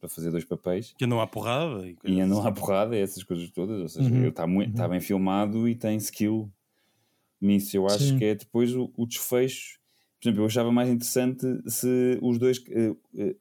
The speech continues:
Speaker 1: eles em vez de estarem a, a lutar um pelo outro, lutassem pelo,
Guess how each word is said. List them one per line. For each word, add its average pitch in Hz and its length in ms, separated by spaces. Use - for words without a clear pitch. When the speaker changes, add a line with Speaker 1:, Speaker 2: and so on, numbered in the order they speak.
Speaker 1:
eles 110 180
em 113 60
vez 117 160
de 120 40
estarem 117 320
a, 101 520
a - 20
lutar 101 520
um 107 160
pelo 101 280
outro, 104 420
lutassem 113 460
pelo, 120 540